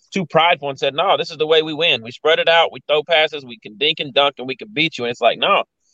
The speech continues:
They come out first play of the second half. Edwards-Helaire takes a twenty-three yard run, you know, and it's the longest play from scrimmage from the ho-, for the Chiefs so far, and then still did, kinda abandoned it again and tried to just, you know, and I'm like, "Man, like,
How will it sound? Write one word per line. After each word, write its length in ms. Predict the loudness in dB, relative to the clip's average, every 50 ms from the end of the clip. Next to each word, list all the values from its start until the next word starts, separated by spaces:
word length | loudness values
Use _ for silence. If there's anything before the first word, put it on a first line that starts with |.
| _ _
They 80 | -8
come 200 | -2 0 0 2
out 180 | 2 0 2 2
first 220 | 2 2 2 2
play 80 | 2 2
of 60 | 2
the 40 | 2
second 320 | 2 0 0 0 0 -4
half. 260 | -2 0 2 2 0 0 _ _ _ _ _ _ _
Edwards-Helaire 600 | 0 0 0 0 -4 -6 -6 -2 0 2 2 0 0
takes 240 | 0 -2 -4 -4
a 40 | -8
twenty-three 460 | -12 -12 -10 -8 -8 -10 -8 -8 -4
yard 240 | 0 2 2 2 0
run, 380 | 0 -2 0 0 0 0 -2 -6 _ _ _ _ -8
you 80 | -2
know, 260 | 2 2 2 2 2
and 100 | 0 -4
it's 120 | -6 -8 -4
the 140 | -4 -4 -2
longest 380 | 0 -2 -2 -2 -4 -6 -4
play 160 | _ 0 0
from 140 | 0 -2 -10
scrimmage 440 | -16 -12 -6 -4 -2 -2 -2 -4 -4
from 120 | -10 -10
the 80 | -10 -4
ho-, 140 | -4 -6 -6 _
for 180 | _ -6 -6 -6
the 80 | -6 -8
Chiefs 300 | -8 -10 -10 -10 -6 -2
so 160 | -2 -2 0
far, 300 | 0 2 4 4 4 2 -4 _ _ _ _ _ _ _ -4
and 140 | -2 -2
then 120 | -2 -2 -4
still 440 | -4 -8 -6 2 2 4 4 4 0
did, 220 | -2 -8 -10 -12 _ _
kinda 240 | -8 -6 -6 -6 -6 -6
abandoned 600 | -8 -6 -6 -8 -6 -6 -6 -8 -8 -6 -6 -4
it 80 | -4
again 420 | -4 -4 -4 -2 0 2 2 0 -2
and 140 | -4 -2
tried 180 | 0 0 2 2
to 80 | 2 0
just, 260 | 0 -4 -6 -4 -4
you 80 | 0
know, 120 | 0 0 2
and 80 | 0
I'm 100 | 0 0
like, 180 | 2 0 0 0
"Man, 300 | -2 -4 -4 -2 0 0
like, 160 | 0 0 0